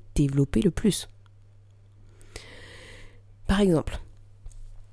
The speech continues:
vous me connaissez depuis quelque temps, j'adore me lever tôt parce que, euh, c'est le moment où j'aime faire mon sport, parce qu'il y a personne qui vient m'enquiquiner sur mes différents travails, et cetera.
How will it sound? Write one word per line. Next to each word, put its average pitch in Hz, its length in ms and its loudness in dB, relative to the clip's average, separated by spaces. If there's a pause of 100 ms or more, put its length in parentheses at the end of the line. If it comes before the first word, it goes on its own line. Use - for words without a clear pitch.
(920)
vous 170 160 2
me 185 60 6
connaissez 196 720 6
depuis - 240 -6
quelque - 220 0
temps, 185 420 4
j'adore 170 540 2
me 180 240 4
lever 165 340 4
tôt 208 320 8
parce 165 200 2
que, 196 340 4 (160)
euh, 147 220 -2
c'est - 140 0
le 165 60 4
moment 170 220 6
où 185 100 8
j'aime 185 220 4
faire 160 140 -2
mon 156 120 -2
sport, 202 220 0
parce - 140 -2
qu'il - 60 -8
y - 60 -8
a - 20 -20
personne 208 280 0
qui - 100 -8
vient 170 140 0
m'enquiquiner 160 880 0 (540)
sur - 280 -2
mes 151 220 -2
différents 151 480 -2
travails, 147 400 -4
et 151 80 -8
cetera. - 240 -10